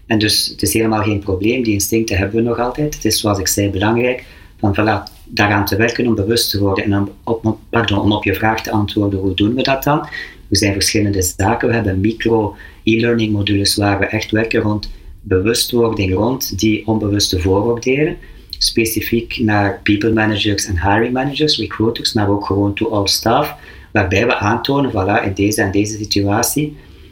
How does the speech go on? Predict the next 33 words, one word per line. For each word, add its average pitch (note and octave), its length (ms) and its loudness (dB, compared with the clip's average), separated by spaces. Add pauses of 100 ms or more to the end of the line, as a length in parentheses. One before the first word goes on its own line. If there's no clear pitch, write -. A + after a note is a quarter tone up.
(180)
dat G#2+ 240 0
zijn A2 240 2
zaken G#2+ 320 2
die G#2 120 2
gebeuren. G2+ 520 2 (220)
Mensen G#2+ 340 2
herkennen G2+ 380 0
zich C3+ 180 0
daar C3 140 0
soms C3 240 0
in, C3 100 0
zeggen, - 260 -2
ach - 200 -6
ja, A#2 180 -2
ik - 80 -10
had - 140 -4
daar E2 120 -2
eigenlijk F2 240 0 (140)
nog - 80 -
nooit - 140 0
over A2 180 -2
nagedacht. C#3 560 -4
Eh, G#2 100 2
dat, G2+ 160 -2
dat G#2 280 2
overkomt G2 360 0
mij F2+ 140 0
ook - 200 2
wel, F#2 240 0
hè. A2+ 180 2 (580)
En G#2 160 2
dus, G#2 280 0
eh, G2+ 460 2